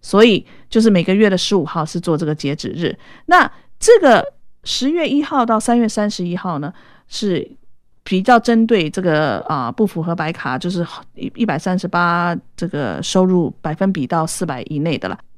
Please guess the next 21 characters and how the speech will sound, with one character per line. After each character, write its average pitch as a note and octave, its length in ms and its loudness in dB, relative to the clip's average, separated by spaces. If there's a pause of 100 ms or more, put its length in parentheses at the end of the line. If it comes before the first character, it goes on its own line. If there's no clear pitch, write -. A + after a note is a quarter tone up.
(200)
如 A#3 140 6
果 D#4 120 4
你 F#3 140 0
是 G3 240 0
申 G#3 180 0
请 G3 160 0
白 C#3+ 160 -4
卡 - 360 -6
或 G3 140 -2
儿 F#3+ 120 2
童 F#3 180 0
健 D#3 220 0
保， A#2 260 -6 (200)
就 D#3+ 340 2
没 F3+ 140 2
有 C3 200 0 (120)
在 E3+ 120 0
这 D3+ 120 -6
个 D#3 80 -2
限 D#3 240 0
制， - 260 -6